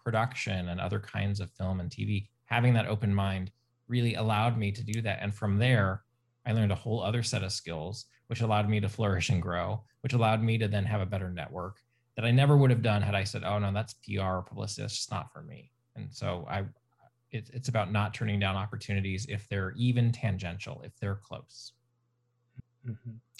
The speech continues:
Speaker 2: So I have a question about your double major. Did you,
Speaker 1: Mm.
Speaker 2: um, have a initial choice between communications and theater, or did you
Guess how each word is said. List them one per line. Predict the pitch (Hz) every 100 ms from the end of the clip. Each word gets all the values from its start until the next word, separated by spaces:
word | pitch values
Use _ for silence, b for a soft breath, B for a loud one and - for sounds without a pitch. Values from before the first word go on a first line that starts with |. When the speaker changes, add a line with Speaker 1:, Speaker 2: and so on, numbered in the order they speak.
| -
Speaker 2:
So | -
I | 139
have | 175
a |
question | 220 208 -
about | 165 143
your | 127
double | 123 127
major. | 117 117 117 110
Did | 120 120 131
you, | 156 170 165
Speaker 1:
Mm. | 139
Speaker 2:
um, | 120 120 135 -
have | - 127 123
a | 127 120 120 123 _
initial | 151 131 127 135
choice | - 123 120 123
between | 127 127 123
communications | 127 123 131 123 123 120
and | 110 -
theater, | 123 123 139 147 160
or | 120 117
did | 113 110
you | 120 117 117